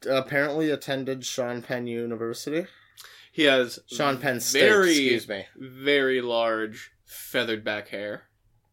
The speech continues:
Speaker 1: Yeah.
Speaker 2: It's just like, whoosh, push back. And, uh, yeah, he drives a Porsche,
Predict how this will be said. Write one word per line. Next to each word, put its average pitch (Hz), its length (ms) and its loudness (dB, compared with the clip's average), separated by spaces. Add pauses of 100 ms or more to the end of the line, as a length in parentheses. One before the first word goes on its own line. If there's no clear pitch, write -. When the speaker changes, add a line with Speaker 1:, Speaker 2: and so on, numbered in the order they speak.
(1000)
Speaker 1:
Yeah. 147 320 4
Speaker 2:
It's 131 220 -4
just 127 220 -8
like, - 180 -16 (380)
whoosh, - 500 2
push - 320 -10
back. - 320 -14 (1000)
And, 123 680 -4 (100)
uh, 120 440 -6
yeah, 156 140 -2
he 135 120 -4
drives 135 300 0
a 135 40 -12
Porsche, - 640 -8